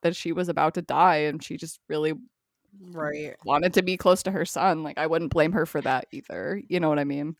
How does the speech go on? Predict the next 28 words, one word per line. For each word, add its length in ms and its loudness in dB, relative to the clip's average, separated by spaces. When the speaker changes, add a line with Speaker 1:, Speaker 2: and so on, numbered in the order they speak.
Speaker 2:
Well, 240 2
es-, 260 -4
especially 520 0
if 120 -4
you, 120 -2
like, 180 -4
know 360 2
everything 540 -4
that's 220 -10
going 380 -4
on. 340 0
Like, 160 -8
you're 60 -4
probably 420 0
semi-aware 680 -4
of 100 -6
the 80 -6
fact 340 -6
that, 140 -14
like, 200 -14
"Oh, 180 4
shit, 440 0
like, 280 -8
I'm 240 -2
the 60 -12
next 300 -12
victim." 580 -6
So, 380 -16